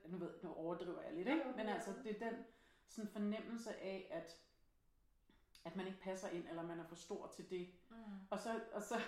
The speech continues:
Speaker 1: <laughs> kan man til at tænke på, som vi også lige snakkede om nu her, da vi satte os i min sofa, at måske er det noget, man ubevidst har gjort. Jeg har købt en enormt stor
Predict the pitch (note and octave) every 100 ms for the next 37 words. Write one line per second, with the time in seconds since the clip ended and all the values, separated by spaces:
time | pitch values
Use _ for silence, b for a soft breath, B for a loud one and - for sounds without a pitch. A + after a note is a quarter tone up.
0 | - - B3 - C#4+ C4+ - B3 A3+ G#3+
1 | G3+ F#3 F#3 F3 F#3 G3+ G3 E3+ G3 F3+
2 | F#3+ G3 - E3 E3+ F3+ F#3 F#3+ F#3+ F3+
3 | F#3 F#3 A3+ A3+ B B B B B -
4 | G#3 - G3+ F#3+ - A3+ G#3 G3 G3 G#3
5 | G#3 G#3+ A3 G#3 - F3+ G#3 G3+ G#3 G3
6 | - G3+ E3+ D#3+ - - D4+